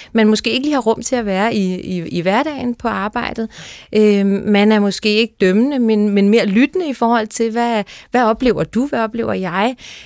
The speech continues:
Øhm, og man kan sige, det som, det som jeg oplever, at kunsten kan, det er, at den netop kan,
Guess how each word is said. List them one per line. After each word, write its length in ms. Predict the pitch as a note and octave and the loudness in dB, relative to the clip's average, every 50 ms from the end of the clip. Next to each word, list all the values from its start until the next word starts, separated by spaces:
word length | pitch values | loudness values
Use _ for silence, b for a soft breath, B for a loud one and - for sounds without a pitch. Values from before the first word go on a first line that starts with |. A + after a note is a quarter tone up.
| B B | B B
Øhm, 400 | - G3+ G3+ G3 F#3+ F#3 F#3 F#3+ | 0 2 2 4 2 2 0 -2
og 100 | - - | -2 0
man 160 | G3+ G3 F#3+ F3+ | 0 0 0 0
kan 100 | - F#3+ | -2 -2
sige, 200 | - - G3+ F#3+ - | -2 -4 -6 -2 0
det 160 | A#3 B3 B3 | 0 0 2
som, 420 | - C4 A3+ G#3+ G3+ F#3+ F3+ F3+ | 2 0 0 0 0 -2 -4 -4
det 180 | F3+ - A3+ A3 | -2 0 0 0
som 160 | A#3 A3 G#3 | 0 0 0
jeg 120 | G3 G3+ A3 | 0 0 2
oplever, 500 | A3 G3+ F#3+ F#3 G#3 F#3+ G3 F#3 - - | 2 0 0 -2 -4 -4 -4 -4 -2 -2
at 240 | F3+ E3+ E3 D#3+ - | -4 -4 -6 -8 -2
kunsten 420 | - A3 A3 A3 A#3 - - A3 | 0 0 0 0 -2 -6 -6 -6
kan, 340 | G#3+ - - G#3 G#3 - - | -4 -2 -2 -2 -2 -4 -6
det 120 | - A3 | -4 -4
er, 40 | G3 | -4
at 80 | F#3+ F#3+ | -2 0
den 140 | G#3+ G#3 G3 | 0 0 2
netop 380 | F#3 F3+ F#3 A3 A3 G#3+ _ | 0 0 -2 -2 -4 -6 _
kan, 200 | - - G3+ F#3 | -4 -2 -2 -2